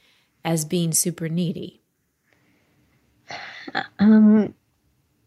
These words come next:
Speaker 2: I tend to accommodate and people please is probably the simplest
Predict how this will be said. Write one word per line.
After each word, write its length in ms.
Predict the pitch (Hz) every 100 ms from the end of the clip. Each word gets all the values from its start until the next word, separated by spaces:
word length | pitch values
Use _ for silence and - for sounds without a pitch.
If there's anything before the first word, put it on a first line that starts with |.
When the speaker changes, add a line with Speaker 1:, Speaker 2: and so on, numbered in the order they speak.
| _ _ -
Speaker 2:
I 100 | 240
tend 460 | - 254 262 269 -
to 380 | 240 226 220 - _ _ _ _ -
accommodate 880 | 190 - 175 165 185 202 233 226 - -
and 220 | 175 170 _ _ _ _
people 380 | - 175 - 190
please 720 | 190 - 220 226 226 226 - - -
is 160 | 165 -
probably 360 | - 165 165
the 140 | 160 160
simplest 640 | - 160 156 - 202 -